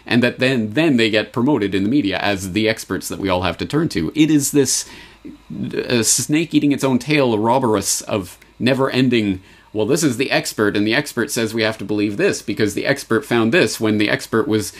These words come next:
funded by the people who want him to be an expert so that he can propound this." It's just this never-ending cycle that, uh, feeds perfectly into the twenty-four seven news media flow.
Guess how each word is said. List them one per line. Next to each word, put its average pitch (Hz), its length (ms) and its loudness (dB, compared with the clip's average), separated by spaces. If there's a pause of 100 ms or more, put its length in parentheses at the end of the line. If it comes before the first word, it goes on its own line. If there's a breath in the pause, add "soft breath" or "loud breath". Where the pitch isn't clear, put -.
(220 loud breath)
funded 113 380 0
by 110 160 2
the 107 180 -2
people 107 200 0
who 110 100 2
want 107 220 2
him 104 120 -2
to 107 60 -2
be 104 140 -2
an 110 80 0
expert 123 380 0
so 110 100 -2
that 101 160 0
he 123 120 -2
can 107 120 -4
propound 110 380 -2
this." - 340 -2 (760 loud breath)
It's - 240 -6
just 127 200 -6
this 113 200 0
never-ending 104 720 2 (420)
cycle 87 480 -4 (300)
that, 95 260 -6
uh, 92 300 2
feeds 156 480 -4
perfectly 139 520 0
into 107 180 0
the 101 220 2
twenty-four 107 400 -2
seven 95 400 0 (420)
news 104 260 0
media 92 440 2 (220)
flow. 90 320 -2